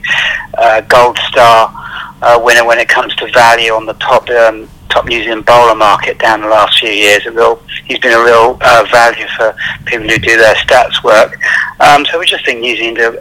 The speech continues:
gonna be, uh, far, far too strong for a South Africa side who are low on confidence, low on fit players,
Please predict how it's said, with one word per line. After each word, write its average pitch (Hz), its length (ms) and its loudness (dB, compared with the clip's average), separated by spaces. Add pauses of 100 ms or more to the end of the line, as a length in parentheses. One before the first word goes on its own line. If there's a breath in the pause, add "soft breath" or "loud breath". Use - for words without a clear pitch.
gonna 120 160 -4
be, 117 420 -2
uh, 117 160 4 (100)
far, 127 200 4
far 117 200 2
too 123 220 -2
strong 123 400 2
for 123 200 0
a 120 200 4 (640 loud breath)
South 135 220 2
Africa 127 320 0 (100)
side 127 180 4
who 127 60 0
are 123 160 4
low 131 300 6
on 127 120 2
confidence, 127 600 -6 (420 loud breath)
low 131 320 4
on 123 240 0
fit 127 240 -4
players, 123 480 4